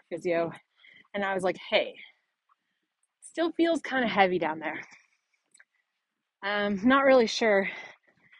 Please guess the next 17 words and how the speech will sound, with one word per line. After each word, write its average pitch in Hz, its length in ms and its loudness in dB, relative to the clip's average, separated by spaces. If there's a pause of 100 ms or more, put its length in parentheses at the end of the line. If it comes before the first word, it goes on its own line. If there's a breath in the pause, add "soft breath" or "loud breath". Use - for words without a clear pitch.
(220 loud breath)
Maybe 220 200 0
I 202 100 4
have 196 120 -2
a 190 60 -6
prolapse. 170 520 -8 (100)
I 185 80 -14
don't 156 160 -12
know." - 220 -20 (920 soft breath)
And 202 120 -4
she 277 160 2
said, 185 440 2 (1040 loud breath)
"Well, 233 140 -4
look 254 160 0
at 427 100 4
your 370 140 2
whole 233 320 -2
day. - 360 -10